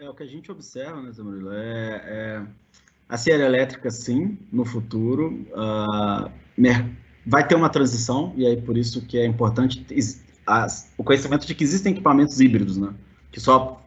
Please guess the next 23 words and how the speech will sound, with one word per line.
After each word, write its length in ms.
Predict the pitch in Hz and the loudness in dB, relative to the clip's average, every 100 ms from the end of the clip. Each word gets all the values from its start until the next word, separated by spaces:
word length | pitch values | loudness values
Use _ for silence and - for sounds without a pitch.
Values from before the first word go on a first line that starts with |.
| _ - | _ -4
servem 340 | 135 131 139 | 0 0 0
como, 460 | 135 131 123 107 - _ _ _ _ _ | 0 0 -2 -4 -12 _ _ _ _ _
é, 120 | 110 | -4
convertedor 500 | 131 127 127 123 127 | 4 4 4 2 2
a 40 | 117 | 2
oxigênio, 480 | - 110 143 156 | -2 -4 -2 0
né, 240 | 127 123 107 - - - - _ - | -2 -4 -8 -10 -14 -20 -20 _ -12
e, 80 | 104 | -6
e 540 | 120 87 113 113 113 107 | -6 -4 -4 -2 -2 -2
elétrica 640 | - 113 117 120 - 135 | 0 2 4 4 0 -4
pra 200 | 117 127 | 0 -2
fazer 240 | 117 123 123 | 0 0 0
a 40 | |
fusão 240 | - 117 | -2 -2
desse 120 | 117 135 | 0 0
material, 220 | 139 175 | 0 0
porque 160 | - | 4
o 80 | 190 | 4
que 100 | 196 | 4
muda 280 | 160 160 180 | 4 4 4
é 40 | |
o 20 | 170 | 4
balanço 680 | 160 156 - 156 131 104 | 4 2 0 -2 -2 -4